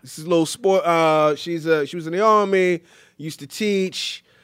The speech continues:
While she was in the army, she, you know, she had a, a relationship with her husband who kinda stayed in the army. Long story short, there's this thing going on where, uh, the, uh,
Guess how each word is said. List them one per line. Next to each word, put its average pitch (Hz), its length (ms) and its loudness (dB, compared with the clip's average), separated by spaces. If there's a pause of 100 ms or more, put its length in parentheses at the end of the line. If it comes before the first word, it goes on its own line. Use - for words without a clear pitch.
(140)
While 185 280 4
she 185 140 -2
was 170 100 -4
in 170 80 -4
the 165 140 2
army, 156 600 2
she, 160 720 -6
you 160 80 -10
know, 139 140 -4
she 151 220 -6
had 143 200 -2
a, 131 460 -4 (380)
a 117 40 -8
relationship 147 760 -2 (220)
with 143 160 -4
her 135 120 -4
husband 147 500 2
who 143 120 -2
kinda 143 300 -6
stayed 165 360 -6
in 147 80 -6
the 143 140 -2
army. 127 460 -6 (340)
Long 170 240 0
story 160 300 0
short, 147 480 2 (540)
there's 147 200 0
this 147 180 -8
thing 196 280 4
going 165 380 4
on 135 500 0 (960)
where, 139 540 2
uh, 120 640 -2 (1700)
the, 127 380 -6
uh, 117 540 -4